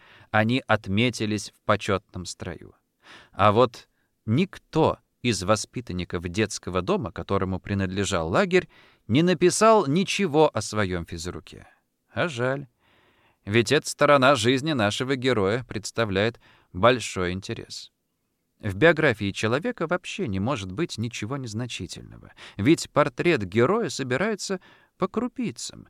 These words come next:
из отдельных штрихов и деталей. Возвращаясь к вопросу о педагогических талантах, надо отметить, что они были весьма к месту, поскольку Саратовский индустриальный техникум в первую очередь готовил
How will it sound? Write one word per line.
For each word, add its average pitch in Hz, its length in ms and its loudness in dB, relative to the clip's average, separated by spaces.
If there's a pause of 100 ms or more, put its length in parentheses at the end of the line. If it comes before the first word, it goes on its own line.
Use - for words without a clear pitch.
(180)
из 147 240 4
отдельных 135 640 4
штрихов 165 520 -6
и 147 60 -6
деталей. - 580 -12 (760)
Возвращаясь 127 760 2
к - 60 -10
вопросу 123 460 2
о 107 40 2
педагогических 104 800 -4
талантах, 190 560 0 (300)
надо 196 340 4
отметить, 151 480 -2
что - 200 2
они 135 200 2
были 156 260 0
весьма 120 340 -2
к - 100 -14
месту, 92 340 -4
поскольку 113 500 -2
Саратовский 123 640 2
индустриальный 104 640 0
техникум - 540 -6
в - 80 -16
первую 107 440 2
очередь 175 520 2
готовил 160 540 2